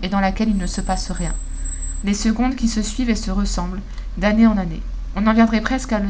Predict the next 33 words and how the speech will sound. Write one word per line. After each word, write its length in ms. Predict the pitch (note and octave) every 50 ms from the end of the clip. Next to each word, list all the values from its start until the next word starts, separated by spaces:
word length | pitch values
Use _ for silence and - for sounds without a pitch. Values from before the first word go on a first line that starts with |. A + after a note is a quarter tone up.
| F#3 -
à 80 | F#3
la 100 | G3 G3
souhaiter, 460 | F#3+ - - A#3 A#3 A#3 - F3+ F#3 F#3+ - -
la 100 | F3+ F3
fin, 280 | F3 - - G3+ A3 A#3 - - - - - - -
pour 160 | - G#3 -
qu'enfin 460 | - A#3+ B3+ B3 - - G3+ G3+ G#3 -
il 120 | F#3+ F#3+
se 100 | - - G3
passe 260 | F#3+ G3 G#3 G#3+ -
quelque 300 | - - G#3 G#3+ - G3+
chose. 380 | F#3+ - - D3+ D3 - - - - - - - - - - - - - - - - -
Interrompre 560 | - G#3+ A3+ A#3 A#3+ A#3 A#3 C4+ C#4 - A#3+ A#3
le 120 | A3+ G#3
flux 260 | G3+ - - B3+ C4+
par 200 | C4+ A3 G3+ -
tous 120 | - - A#3+
les 100 | B3+ A#3
moyens, 360 | A3 G#3 G3+ F#3+ F#3 F#3+ G3+ - -
quitte 200 | - - A3+ A3+
à 80 | A3 F#3
y 40 | F3
laisser 260 | F#3+ G3 F#3+ - G#3+
sa 160 | - - F#3
peau. 160 | - - - - - - - - - - - - - - -
Et 80 | A3
pourtant, 280 | A#3 A#3+ A#3 A#3 B3 B3
ça 140 | B3 A#3 G#3+
continue. 440 | A3 G#3+ G#3 G3+ A3 G3 F3 D3+ - - - - - - - - -
Comment 360 | - A#3+ A#3+ B3+ C#4+ C#4 - -
endurer 420 | A3 A3+ G#3+ G#3+ A3 G#3+ G3+ G#3+
la 100 | G3+ F#3+
durée ? 340 | F#3 F3 F3 E3+ F3 E3+ E3+